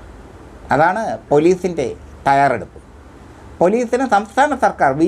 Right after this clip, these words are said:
ജെ പി ഭരിക്കുന്ന സംസ്ഥാന സർക്കാർ നൽകിയ നിർദ്ദേശം, കേന്ദ്ര സർക്കാർ നൽകിയ നിർദ്ദേശം.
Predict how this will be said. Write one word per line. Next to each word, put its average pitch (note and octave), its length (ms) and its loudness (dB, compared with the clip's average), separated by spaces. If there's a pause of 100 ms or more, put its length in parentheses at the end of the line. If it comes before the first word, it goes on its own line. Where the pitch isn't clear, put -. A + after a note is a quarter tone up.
ജെ G#3+ 120 2
പി A#3 140 -6
ഭരിക്കുന്ന G3 300 -4 (100)
സംസ്ഥാന G#3 340 -2 (100)
സർക്കാർ F3 240 0 (100)
നൽകിയ D#3 320 2
നിർദ്ദേശം, C#4 440 -2 (1000)
കേന്ദ്ര D4+ 240 4 (140)
സർക്കാർ D3+ 260 0 (140)
നൽകിയ A#2 300 -6
നിർദ്ദേശം. D3 420 -6